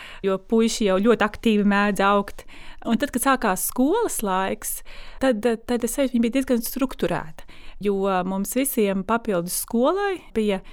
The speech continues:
vismaz viens nopietns projekts ārpus skolas, kas bija muzikas skola, un tad vēl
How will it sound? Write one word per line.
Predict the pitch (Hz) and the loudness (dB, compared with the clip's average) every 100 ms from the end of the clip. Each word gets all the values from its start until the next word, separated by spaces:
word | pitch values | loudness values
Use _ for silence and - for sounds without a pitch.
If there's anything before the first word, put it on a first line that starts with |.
| - - | -18 -6
vismaz | 208 - 233 220 190 | -4 2 2 2 0
viens | 226 226 208 - | 2 4 2 0
nopietns | 226 233 214 196 - | 0 2 2 0 -2
projekts | 240 247 196 180 | 2 2 4 2
ārpus | 196 - - - | 2 0 -4 0
skolas, | 294 330 427 427 - | 2 4 2 0 -6
kas | - 226 | -2 0
bija | 196 | 2
muzikas | 202 214 240 - | 2 0 -2 -4
skola, | - 285 370 440 - - - - - - - | -2 0 0 -2 -8 -18 -16 -16 -18 -18 -4
un | 254 240 233 | 2 4 4
tad | 285 269 | 4 4
vēl | 254 262 | 4 4